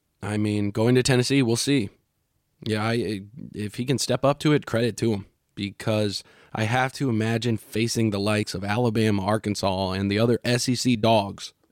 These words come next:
is gonna be a little different than, uh, facing the pop-collared bloodhounds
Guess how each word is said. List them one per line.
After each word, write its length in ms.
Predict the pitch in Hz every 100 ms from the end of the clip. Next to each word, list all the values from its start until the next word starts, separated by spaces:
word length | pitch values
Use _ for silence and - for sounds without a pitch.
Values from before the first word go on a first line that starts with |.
| -
is 260 | 117 117 110
gonna 180 | 131
be 120 | 135 147
a 60 |
little 200 | 131 139
different 420 | 117 131 120 110
than, 200 | 90 107
uh, 180 | 107 101
facing 440 | 101 117 117 120 113
the 120 | 98 - _
pop-collared 760 | - 123 127 - 123 117 107 -
bloodhounds 800 | 104 113 123 107 92 - -